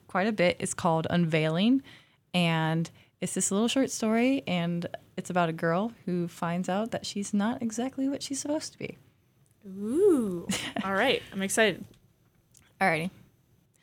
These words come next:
Speaker 1: Unveiling. For as long as I can remember, I have had a different definition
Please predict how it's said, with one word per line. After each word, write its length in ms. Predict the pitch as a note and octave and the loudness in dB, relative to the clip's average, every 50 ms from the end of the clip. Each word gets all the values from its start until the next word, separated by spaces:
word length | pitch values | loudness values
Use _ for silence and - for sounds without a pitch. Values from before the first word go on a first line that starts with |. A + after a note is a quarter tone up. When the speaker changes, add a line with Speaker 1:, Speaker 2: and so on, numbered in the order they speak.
| - - - - _ - | -20 -20 -20 -6 _ 4
Speaker 1:
Unveiling. 640 | A3 A3 G#3+ G3 G3+ F#3+ F#3+ F3 D#3+ E3 F3 F3+ - - - _ _ _ _ _ _ _ _ _ _ _ | 6 6 6 6 6 6 6 4 2 0 -4 -6 -8 -12 -20 _ _ _ _ _ _ _ _ _ _ _
For 220 | - - A3+ A3 | -2 2 4 4
as 140 | A3 G#3+ A#3 | 6 6 6
long 180 | A#3+ B3 C4+ D4 | 6 8 8 8
as 80 | C#4+ | 6
I 80 | D4 D4 | 6 4
can 180 | C#4+ - C#4 | 4 4 4
remember, 480 | C4+ B3 A3+ F#3 E3+ D#3 D3+ D3+ D#3+ F3 - - _ _ _ - | 6 6 6 6 4 2 0 -2 -2 -4 -8 -14 _ _ _ 4
I 40 | G3+ | 4
have 120 | G3+ F#3+ | 4 4
had 300 | - A3+ A#3 A#3 A#3 - - | 6 6 6 6 6 4 0
a 40 | - | -2
different 340 | F3+ - G3+ G#3 - A#3+ B3 | 0 0 2 2 2 2 2
definition 680 | - A3 - - A3 G3 E3+ E3 - E3 D#3+ E3 F3 | 2 0 2 2 2 2 2 2 0 -2 -2 -2 -4